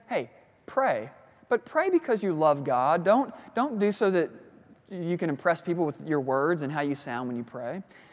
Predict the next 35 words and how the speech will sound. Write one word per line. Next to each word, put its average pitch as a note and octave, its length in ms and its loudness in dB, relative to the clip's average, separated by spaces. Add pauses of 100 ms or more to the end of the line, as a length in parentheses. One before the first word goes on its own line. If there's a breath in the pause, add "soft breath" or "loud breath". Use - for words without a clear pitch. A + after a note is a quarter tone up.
(160 soft breath)
And G#3 100 2
he's E4+ 140 4
saying, C4 280 2
"Give, F#3 460 0 (320 soft breath)
but F#3 360 -2
give E4 300 2
because C4 320 2
you A#3+ 140 2
love G#3 340 4
God, G3 280 6
not G3 260 2
so A3 100 -6
that F#3+ 80 -2
you G3 80 0
can F3 240 0
look F3+ 180 2
like E3+ 160 0
a D3+ 60 -2
really D#3 260 -2
generous D3+ 440 -4
person D3+ 400 -4
to B2+ 100 -6
other C3 160 -4
people." C3+ 460 -10 (440 soft breath)
And F#3 120 -2
now D#4 180 4
he's D4+ 140 2
saying, E3 360 0 (300)
"Fast, F#3 640 -2 (500 soft breath)
but F#3+ 180 2
fast C#4+ 540 2
because G#3+ 380 0
you F#3 180 2
love E3 400 4
God, C3 520 0